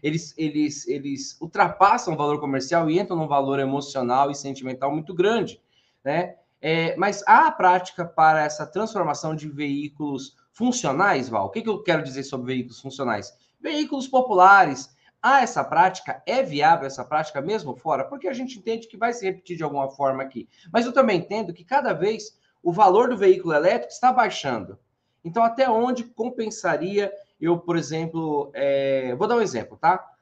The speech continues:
Pegar o meu, o meu Honda, converter ele a elétrico,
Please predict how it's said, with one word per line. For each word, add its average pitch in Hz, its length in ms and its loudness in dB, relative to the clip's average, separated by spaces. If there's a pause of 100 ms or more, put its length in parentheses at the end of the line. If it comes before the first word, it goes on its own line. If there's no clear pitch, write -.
(200)
Pegar 170 560 2
o 160 60 -6
meu, 175 240 4
o 160 160 0
meu 170 140 0
Honda, 196 560 2 (760)
converter 190 640 2
ele 160 380 -2
a 147 180 4
elétrico, 202 800 -2